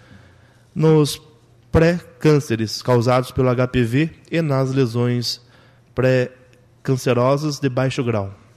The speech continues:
A Anvisa recomenda a aplicação de três doses da vacina, o que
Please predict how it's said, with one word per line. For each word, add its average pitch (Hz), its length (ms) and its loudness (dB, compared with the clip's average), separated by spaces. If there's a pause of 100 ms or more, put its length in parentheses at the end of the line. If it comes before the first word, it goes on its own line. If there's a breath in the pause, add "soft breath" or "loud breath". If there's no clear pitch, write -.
(960 soft breath)
A 131 80 0
Anvisa 151 540 2
recomenda 135 720 2
a 120 80 0
aplicação 131 540 0
de 131 100 0
três 147 320 0
doses 131 360 2
da 127 100 0
vacina, 117 540 -2 (540 soft breath)
o 131 120 -4
que 147 540 -2